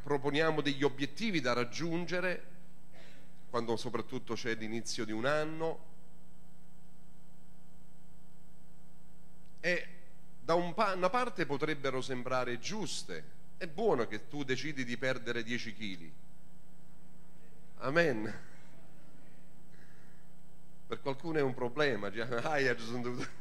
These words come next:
<laughs> È buono proporsi delle mete naturali, ma sono mete naturali. E naturalmente le mete naturali fanno mostrare il grado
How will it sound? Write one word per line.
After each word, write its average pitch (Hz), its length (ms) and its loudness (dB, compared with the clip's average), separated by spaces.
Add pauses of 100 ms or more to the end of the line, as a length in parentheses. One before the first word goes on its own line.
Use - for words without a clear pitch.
(140)
<laughs> - 340 0 (1400)
È 170 120 0
buono 202 360 6
proporsi 143 580 2
delle 135 260 2
mete 131 300 2
naturali, 123 580 2
ma 156 120 2
sono 147 200 2
mete 143 280 2
naturali. 127 640 0 (1500)
E - 60 -2
naturalmente 131 640 2
le 120 80 2
mete 131 260 2
naturali 131 560 2
fanno 120 340 0
mostrare 135 720 0
il 113 600 0
grado 143 800 2